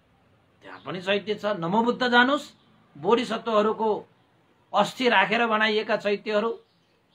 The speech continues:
होइन? त्यस्ता, त्यस्ता चाहिँ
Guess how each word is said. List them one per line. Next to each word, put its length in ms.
होइन? 220
त्यस्ता, 220
त्यस्ता 460
चाहिँ 480